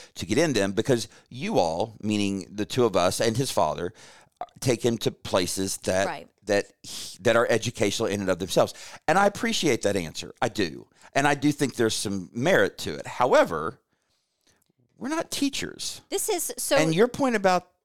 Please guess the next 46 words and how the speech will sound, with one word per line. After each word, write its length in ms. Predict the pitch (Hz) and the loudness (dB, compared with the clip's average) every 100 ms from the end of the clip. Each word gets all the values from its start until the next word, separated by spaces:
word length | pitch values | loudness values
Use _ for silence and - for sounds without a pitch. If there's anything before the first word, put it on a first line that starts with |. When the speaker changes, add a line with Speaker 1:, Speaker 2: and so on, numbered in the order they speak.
| - | -4
Speaker 1:
having 340 | 160 165 156 | 0 0 0
a 180 | 139 131 | 0 0
formative 960 | - - 165 170 165 139 127 120 - - | -2 -6 -2 0 2 4 2 0 -10 -8
teacher 360 | 160 143 - | -6 -4 -2
in 80 | 113 | -2
sixth 360 | 107 131 - - | 0 -2 -2 -4
grade, 420 | 202 156 110 104 | 0 4 4 2
Speaker 2:
Yes. 540 | 294 240 - - - - | -4 -8 -8 -10 -12 -6
Speaker 1:
to 100 | - | -2
me, 320 | 220 190 147 | 0 0 0
makes 240 | 135 147 277 | 0 0 2
Speaker 2:
This 100 | 147 | 2
Speaker 1:
it 100 | 466 | 4
Speaker 2:
is 40 | |
a 40 | 123 | 6
Speaker 1:
all 260 | 131 165 | 8 6
the 60 | 175 | 4
Speaker 2:
teacher 100 | 170 | 2
Speaker 1:
more 100 | - | 2
Speaker 2:
that 100 | 294 | 2
Speaker 1:
important. 260 | - - - | 0 -2 -2
Speaker 2:
shaped 380 | 381 403 - - | -6 -8 -10 -14
me. 340 | - - - _ - | -18 -20 -20 _ -2
Speaker 1:
Yeah. 260 | 302 - - _ | 0 0 -8 _
Speaker 2:
Um, 580 | 226 226 214 202 185 185 - | -4 -2 -2 -6 -8 -12 -6
and 200 | 269 262 | -4 -4
still, 500 | - - - 494 247 - | -8 -6 -2 0 0 -2
I 100 | 240 | -6
am 140 | 254 | -6
in 80 | 247 | -8
contact 520 | - 277 277 285 - | -8 -8 -6 -8 -8
with 140 | 262 - | -10 -8
her 180 | 254 | -8
today. 460 | 247 277 247 330 175 | -8 -6 -6 -6 -4
Speaker 1:
Yeah. 180 | 180 87 | -4 -2
Speaker 2:
I 80 | 214 | -4
love, 440 | 220 262 311 - - 226 | -2 -2 -2 -6 -10 -8
I 60 | |
love 500 | 240 262 294 311 311 | -8 -6 -2 -2 -2
Miss 220 | 214 196 | -8 -10
Hellard. 380 | 190 170 107 107 | -8 -8 -10 -4
Speaker 1:
A- 80 | 165 - - - _ | -4 -4 -16 -20 _
Speaker 2:
And 200 | 226 233 | -8 -6
so 480 | - 254 247 233 - - - _ | -2 0 0 -2 -8 -18 -20 _
the, 260 | 254 254 - - _ _ | -2 -2 -4 -16 _ _
the 180 | 240 220 | -6 -6